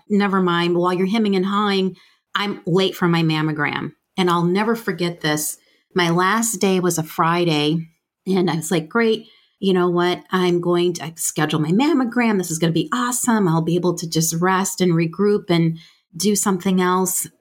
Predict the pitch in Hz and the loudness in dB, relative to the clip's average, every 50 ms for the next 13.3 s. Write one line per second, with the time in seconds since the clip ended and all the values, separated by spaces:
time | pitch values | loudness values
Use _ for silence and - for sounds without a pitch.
0 | _ _ - 196 180 170 - - 202 202 - 185 180 170 160 175 185 175 170 170 | _ _ -2 0 0 0 0 0 0 0 0 0 -2 0 0 0 0 0 0 0
1 | 165 - 196 180 170 - 214 190 185 180 175 165 175 170 175 170 170 165 165 165 | -2 -2 -4 -4 -2 -2 0 0 2 2 0 0 0 0 0 0 0 0 0 0
2 | 165 175 175 170 175 175 175 170 165 160 160 - - _ _ _ - 175 160 - | 0 0 -2 -2 -2 0 0 0 0 -2 -4 -10 -20 _ _ _ -4 -2 -2 0
3 | - 196 180 180 185 180 - - 196 190 185 185 196 190 185 180 175 180 180 180 | 0 0 0 2 0 -2 0 0 -2 0 0 0 0 2 2 2 2 2 2 0
4 | 180 165 175 175 170 170 - - _ _ - 175 175 180 185 - 190 180 175 180 | 0 0 0 0 0 -2 -4 -6 _ _ -4 -2 0 0 0 2 0 0 2 0
5 | 180 180 - - 190 180 175 196 208 202 202 208 202 - _ _ _ _ _ - | 0 -2 -2 -2 -4 -2 0 0 0 0 0 -2 -4 -8 _ _ _ _ _ -2
6 | 208 202 190 180 165 175 180 196 220 247 294 294 - - 233 208 185 180 175 165 | 0 0 0 0 0 0 0 0 0 0 -2 -4 -4 -2 0 0 2 2 2 2
7 | 165 175 185 208 220 226 220 208 208 208 202 - 180 175 170 175 165 160 143 143 | 2 2 2 2 0 0 0 0 -2 -2 -4 -4 -2 -2 0 0 0 0 -2 -2
8 | 151 147 - - 156 - - - - 196 196 220 220 220 220 208 196 - - - | -6 -10 -14 -16 -16 -16 -6 -2 0 2 2 2 2 2 0 0 -2 -2 -4 -4
9 | 190 185 190 190 185 - - 165 156 151 151 151 151 - _ _ _ _ _ _ | -2 -2 -2 -2 -4 -4 -2 -2 -2 -2 -2 -4 -6 -8 _ _ _ _ _ _
10 | _ 202 214 226 247 226 220 208 208 208 208 208 202 202 208 208 196 - _ - | _ 0 2 2 2 2 2 2 2 2 2 2 2 0 0 -2 -4 -8 _ -4
11 | 185 190 175 196 190 175 165 170 170 175 170 185 196 214 214 - - - - 196 | -2 0 0 0 0 0 0 -2 -2 -2 -2 0 -2 -2 -6 -8 -10 -2 0 2
12 | 175 170 160 156 170 214 240 233 - _ _ _ _ _ _ 185 165 165 180 175 | 2 4 4 2 2 0 -2 -6 -12 _ _ _ _ _ _ -10 -4 -2 0 0
13 | 170 170 175 170 - | 2 0 0 -2 -6